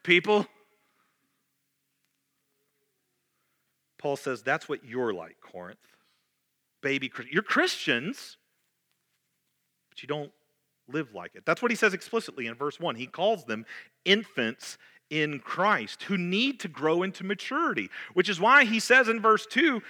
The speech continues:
"When I came to you, I fed you with milk, not with solid food." What he means is, "I fed you with the milk of the basic gospel." That's what he told us back in chapter two and verse two.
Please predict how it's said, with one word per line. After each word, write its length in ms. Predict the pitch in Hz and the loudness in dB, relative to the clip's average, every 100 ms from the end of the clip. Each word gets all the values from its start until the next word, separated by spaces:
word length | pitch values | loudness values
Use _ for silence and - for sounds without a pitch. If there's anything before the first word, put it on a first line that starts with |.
| - | -4
"When 140 | 160 233 | 0 2
I 100 | 262 | 2
came 320 | - 220 254 | 0 -2 -2
to 120 | 285 | 0
you, 140 | 311 - | 0 4
I 180 | 214 214 | 4 2
fed 420 | - 254 277 285 | 0 2 2 2
you 200 | 175 196 | -4 2
with 240 | 180 - | 2 2
milk, 580 | 143 151 254 226 139 - 147 | -2 2 6 6 4 -6 0
not 360 | 170 233 202 | 4 4 6
with 180 | 196 208 | 4 4
solid 720 | - - 196 220 220 214 175 - - | 2 0 4 6 8 6 4 -4 -4
food." 340 | 247 202 117 - - | 0 2 0 -4 -2
What 100 | 170 | 0
he 60 | 185 | 2
means 240 | 220 196 | 0 -2
is, 100 | 151 | 0
"I 120 | 151 | 0
fed 240 | - 190 190 | 2 0 -2
you 80 | |
with 100 | 170 | -6
the 80 | - | -4
milk 420 | 135 131 165 233 - | -4 0 0 0 -4
of 120 | 139 | -2
the 60 | 131 | -2
basic 640 | 113 151 175 196 - 147 | 0 0 0 -4 -6 -4
gospel." 640 | 120 135 - - - 113 - _ _ _ _ _ _ _ _ | 2 2 0 -10 -16 -16 -18 _ _ _ _ _ _ _ _
That's 120 | - 175 | -8 -4
what 60 | |
he 40 | 180 | -2
told 220 | 208 160 | 0 -2
us 100 | 101 | -2
back 220 | 127 - | -6 -6
in 60 | 123 | -6
chapter 260 | 135 - | -6 -6
two 180 | - 156 | -8 -8
and 100 | 123 | -6
verse 220 | 117 113 | -8 -10
two. 260 | - 135 | -8 -8